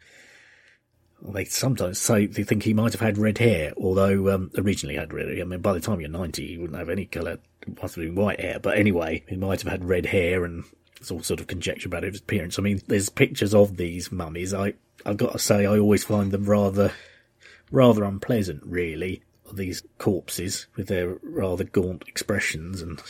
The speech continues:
uh, <laughs> I'm not so keen to see those, really. In fact, at my school, I remember we went, once went on a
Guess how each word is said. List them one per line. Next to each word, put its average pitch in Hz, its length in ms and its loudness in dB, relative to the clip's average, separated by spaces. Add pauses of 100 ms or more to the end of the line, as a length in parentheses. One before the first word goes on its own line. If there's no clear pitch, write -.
(380)
uh, 92 200 -4 (300)
<laughs> 147 100 -2 (880)
I'm 120 80 0
not - 200 -4
so 107 380 2 (180)
keen 101 360 4
to 87 240 2
see 92 260 2
those, 87 320 -2
really. 90 560 0 (640)
In - 80 -8
fact, - 240 -4
at 151 60 2
my 98 180 -4
school, 90 420 -4
I 87 60 -10
remember 95 280 -2
we 90 60 -2
went, 92 200 -4
once 104 400 -6
went 95 220 -6
on 98 180 -6
a 92 80 -6